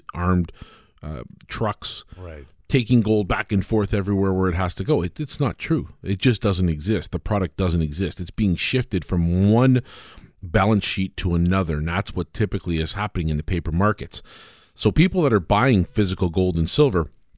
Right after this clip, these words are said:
Speaker 1: when you're taking that product out of the market, it means that nobody else can have that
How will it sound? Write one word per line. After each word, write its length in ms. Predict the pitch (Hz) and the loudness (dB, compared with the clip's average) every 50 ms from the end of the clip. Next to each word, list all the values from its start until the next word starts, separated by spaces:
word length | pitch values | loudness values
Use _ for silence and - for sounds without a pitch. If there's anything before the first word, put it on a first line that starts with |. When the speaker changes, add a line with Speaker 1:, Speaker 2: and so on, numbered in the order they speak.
| _ _ _ _ _ _ _ _ _ - | _ _ _ _ _ _ _ _ _ 0
Speaker 1:
when 160 | - 101 98 | 4 6 6
you're 140 | 107 139 151 | 6 4 2
taking 460 | - - - 131 131 131 - 123 107 | 0 0 2 2 2 2 4 4 4
that 200 | 95 92 87 - | 4 4 0 -2
product 320 | - - 104 95 90 - - | -2 -2 0 0 0 0 0
out 100 | 92 90 | 0 0
of 80 | 90 78 | 2 2
the 60 | 82 | 2
market, 440 | 80 85 87 104 - - 143 135 - - - - - - - | 2 4 2 2 2 2 0 0 -2 -8 -20 -20 -14 -8 -4
it 80 | 170 160 | 0 4
means 220 | 151 143 135 104 | 4 4 4 4
that 120 | 110 104 | 2 2
nobody 460 | 101 98 101 110 117 117 110 104 101 98 | 4 4 4 4 4 2 2 2 4 4
else 240 | 98 98 95 - | 2 0 -2 -4
can 160 | - - - 87 | -4 -2 -2 -2
have 380 | 80 82 101 107 107 98 87 | -2 0 0 2 2 2 2
that 280 | 90 87 90 90 - | 0 0 0 0 -4